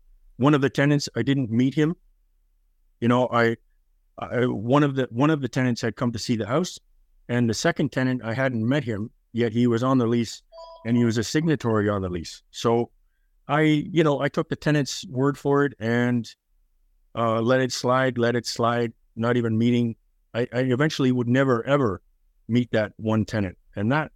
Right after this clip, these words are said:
that was a big red flag I should not have let go. Uh, there were, there's a case where there were, there were issues of, uh, uh,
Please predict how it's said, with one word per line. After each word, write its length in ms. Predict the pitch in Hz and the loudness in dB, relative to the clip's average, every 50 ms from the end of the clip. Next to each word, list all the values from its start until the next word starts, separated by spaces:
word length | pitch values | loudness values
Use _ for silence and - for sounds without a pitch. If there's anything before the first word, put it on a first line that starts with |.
| _ | _
that 160 | 233 233 240 | 2 2 4
was 140 | 247 233 139 | 4 2 2
a 60 | 131 | 2
big 160 | 110 127 120 110 | 0 0 0 2
red 200 | 113 117 107 - | 2 0 0 2
flag 180 | - 110 107 104 | 0 0 0 0
I 60 | 95 | -2
should 200 | - - 123 120 | -4 -4 -2 0
not 160 | 123 120 113 | 0 0 0
have 80 | 104 98 | 0 0
let 200 | 95 95 92 - | 0 -2 -4 -4
go. 240 | - 95 85 80 - _ _ _ _ _ _ _ _ _ _ _ _ _ | -6 -6 -6 -6 -8 _ _ _ _ _ _ _ _ _ _ _ _ _
Uh, 400 | - 101 104 107 107 104 104 98 95 - _ _ _ _ _ _ _ | -4 0 0 2 2 0 -2 -4 -8 -12 _ _ _ _ _ _ _
there 120 | 170 165 | 2 2
were, 320 | 160 151 143 143 139 - - _ _ _ _ _ _ _ _ _ _ _ _ _ - | 4 4 2 2 -2 -4 -10 _ _ _ _ _ _ _ _ _ _ _ _ _ -2
there's 180 | 143 143 131 | -2 0 0
a 60 | 139 | 0
case 220 | - - - - - | 2 2 2 4 4
where 120 | 143 135 | 2 4
there 140 | 135 131 123 | 4 4 4
were, 280 | 120 120 113 107 101 104 | 4 2 2 0 -2 0
there 140 | 107 113 110 | 0 2 2
were 100 | 107 120 | 2 2
issues 440 | 127 123 117 - - 110 107 95 - | 2 0 0 2 0 0 0 -2 -4
of, 360 | - - 104 101 101 98 95 98 | -4 -2 2 2 2 2 2 2
uh, 300 | 98 98 92 92 90 85 | 0 2 0 0 -2 -4
uh, 360 | - 95 95 92 90 - | -4 -4 -4 -4 -4 -6